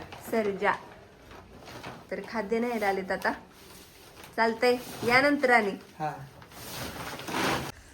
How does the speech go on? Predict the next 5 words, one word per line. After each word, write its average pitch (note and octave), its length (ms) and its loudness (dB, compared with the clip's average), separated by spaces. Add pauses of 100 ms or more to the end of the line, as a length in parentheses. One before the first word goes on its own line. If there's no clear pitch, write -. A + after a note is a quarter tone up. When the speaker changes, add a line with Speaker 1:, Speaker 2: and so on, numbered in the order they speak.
(1200)
Speaker 1:
तर A#3 420 4 (160)
चिकू C4+ 260 -2
धाडशी C4+ 420 4
वृत्ती B3+ 360 -2
बघा, A3 260 2